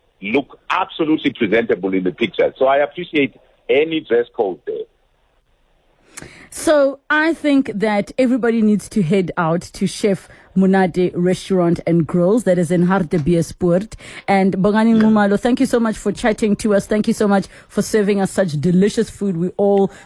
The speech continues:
Speaker 2: were enjoying the traditional food exactly like what
Speaker 1: Yeah.
Speaker 2: you said. It is home in a plate.
Speaker 1: I love it. I love it. Listen, our chef, head chef, Matapelo Malachi, it's her birthday today. So I just wanted to say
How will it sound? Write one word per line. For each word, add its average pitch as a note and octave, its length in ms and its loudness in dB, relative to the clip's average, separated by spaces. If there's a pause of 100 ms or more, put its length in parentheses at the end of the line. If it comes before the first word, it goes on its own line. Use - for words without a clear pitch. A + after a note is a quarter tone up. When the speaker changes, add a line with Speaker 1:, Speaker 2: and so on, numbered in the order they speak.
Speaker 2:
were F3+ 180 2
enjoying G3 760 2
the C3+ 80 -4
traditional F#3+ 580 -2
food G3 480 0 (240)
exactly F#3+ 420 -2
like F3 240 0
what F3 120 0
Speaker 1:
Yeah. F3+ 140 -2
Speaker 2:
you F3 60 2
said. F#3 360 -2
It E3 120 -2
is E3 140 -2
home F3 260 2
in D#3+ 120 2
a - 40 0
plate. - 500 -6 (880)
Speaker 1:
I A2+ 180 2
love B2+ 380 2
it. G#2+ 160 -2
I G2+ 60 2
love A2 220 2
it. G2+ 80 -2
Listen, E3+ 600 0
our F#3 300 2 (120)
chef, A3+ 180 0
head D#3+ 360 0
chef, D#3+ 200 2
Matapelo C#3+ 540 0
Malachi, A2 640 0 (420)
it's C#3 200 0
her D3+ 180 2
birthday E3 520 0
today. A2 480 0
So B2+ 120 2
I A#2+ 100 2
just C#3+ 220 -2
wanted C#3+ 300 0
to B2 100 -2
say B2+ 380 0